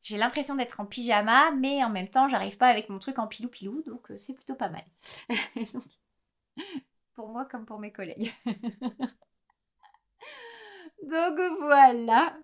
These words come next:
ce petit pull. Moi, j'aime bien, j'aime bien. Puis cet effet marinière, mais avec des couleurs qui changent un petit peu. Je trouve ça super joli. Et souvent, je le mets avec un pantalon gris, mais, euh, gris foncé. Ça, et puis pour relever le tout,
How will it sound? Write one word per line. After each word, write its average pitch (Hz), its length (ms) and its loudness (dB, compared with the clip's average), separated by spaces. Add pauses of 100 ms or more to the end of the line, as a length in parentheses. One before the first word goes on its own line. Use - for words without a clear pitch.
(200)
ce 277 260 -8
petit 240 260 -12
pull. 240 400 -6 (120)
Moi, 247 240 2
j'aime 262 240 0
bien, 170 320 -6
j'aime 208 260 -4
bien. 233 240 2
Puis 247 140 -8
cet - 100 -10
effet 254 240 -2
marinière, 240 680 4
mais 208 100 0
avec 196 180 2
des 220 120 -4
couleurs 226 340 4
qui 226 120 -6
changent 247 260 4
un 220 100 2
petit 214 200 -8
peu. 214 280 -4 (340)
Je - 80 -20
trouve - 140 -10
ça 202 180 2
super 277 440 2
joli. 220 480 -4 (200)
Et 247 200 -6
souvent, 285 320 -8
je 285 100 -10
le 233 60 -10
mets 208 100 -6
avec 202 120 -8
un 202 100 -8
pantalon 247 480 -6
gris, 247 400 -4
mais, 196 160 -2
euh, 180 180 -2
gris 220 300 -4
foncé. 285 560 -2 (420)
Ça, - 500 -2 (540)
et 202 140 -10
puis 220 160 -18
pour 269 200 -10
relever 254 320 -4
le - 100 -12
tout, 240 340 -14